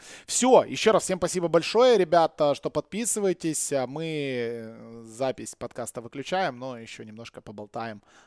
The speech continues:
а, в-, вне, э, записи, э, в наш анкат, который уйдёт, э, только заслуженным,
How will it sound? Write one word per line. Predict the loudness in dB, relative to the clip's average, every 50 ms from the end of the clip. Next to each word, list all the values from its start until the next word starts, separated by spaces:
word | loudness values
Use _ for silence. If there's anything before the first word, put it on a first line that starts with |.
| _ _ -18
а, | -14 -12 -10 -10 -12 -14
в-, | -16 -20 -14 -12 -12 -12
вне, | -12 -12 -10 -10 -8 -8 -8 -10 -12 -14 -16
э, | -14 -12 -12
записи, | -12 -6 -4 -4 -4 -4 -6 -12 -12 -12 -12 -12 -12 -14 -14
э, | -16 -18
в | -20 -20 -20 -20 _ -20 -20 -18
наш | -16 -16 -14 -14 -16 -18 _
анкат, | -18 -20 -16 -10 -8 -8 -8 -8 -12 _ _
который | _ -20 _ -18 -16 -14 -14 -16 -14
уйдёт, | -16 -16 -10 -8 -10 -10 -10 -14 _ _ _ -20 -20 -20 _ _ _ _ _ _ -16
э, | -16 -16 -14
только | -14 -16 -14 -12 -14 -12
заслуженным, | -12 -12 -12 -12 -12 -14 -14 -14 -16 -18 -18 -20